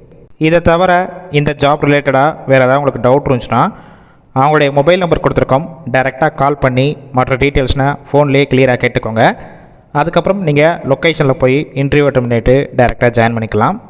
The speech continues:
சப்போஸ் கால் பண்ணி பிக் பண்ணலனா செகண்ட் and தேர்ட் நம்பருக்கும் ட்ரை பண்ணி பாருங்க. அப்படி இல்லைனா சேம் நம்பர் தான் WhatsApp நம்பர். அந்த நம்பருக்கு உங்க ரெஸ்யூமை ஷேர் பண்ணுங்க. அவங்களே செக் பண்ணிட்டு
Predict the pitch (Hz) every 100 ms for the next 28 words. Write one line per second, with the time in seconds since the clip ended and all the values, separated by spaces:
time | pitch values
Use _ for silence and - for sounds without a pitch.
0 | - _ - - - 185 190 - 160 165
1 | 151 135 139 - 151 127 135 185 - -
2 | - - - 165 175 196 180 127 - 147
3 | 139 127 131 131 127 120 123 120 110 110
4 | 127 220 - - - - 127 139 156 170
5 | 175 170 160 170 165 131 123 123 120 -
6 | 127 113 113 110 - 127 127 123 143 156
7 | 135 135 - 139 123 120 127 147 127 131
8 | 123 120 107 110 135 - 120 120 131 131
9 | 131 139 127 113